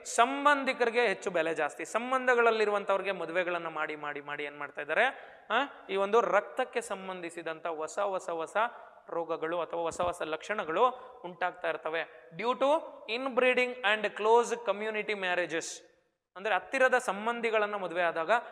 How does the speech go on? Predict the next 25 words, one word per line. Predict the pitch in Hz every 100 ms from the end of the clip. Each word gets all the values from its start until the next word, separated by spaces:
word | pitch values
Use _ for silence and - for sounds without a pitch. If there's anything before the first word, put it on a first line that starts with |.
| - 196
ಇಂತಹ | 208 240 226 226
ರಕ್ತದ | 190 - - 214 202
ಗುಂಪುಗಳು | 185 185 180 175 170
ಹುಟ್ಕೊಳ್ಳೋದಕ್ಕೆ | 160 - 165 156 156 233 262 - -
ಸಂಭವನ-, | - 170 180 180 175 190 - - -
ಸಂಭವನೀಯತೆಯನ್ನ | 175 180 180 175 170 165 170 208 277 - - -
ಪಡ್ಕೊಳ್ತವೆ. | 156 160 156 156 160
H | 156 185 - - -
antigen, | 165 165 160 156 151 -
H | 185 190 - 156
blood | 156 156
group, | 160 156
ಎಚ್ | 160 202
H | -
blood | 160 156 147
group, | 160 156 156
Bombay | 165 175
blood | 180 156 151
group | 156 156 -
ಎಲ್ಲ | 170 170
ಒಂದೇ. | 165 147 139 - _ _ _ _ _ -
ಸರಿನಾ? | 185 220 233 - - -
Next, | 220 247 - 156 - _ _ _ _ _ _ _ _ _ _ _ _ _ _ _ _ _ _ _ _ -
ತಂದೆ | 277 302 311 311
ತಾಯಿಯಿಂದ | 247 247 240 220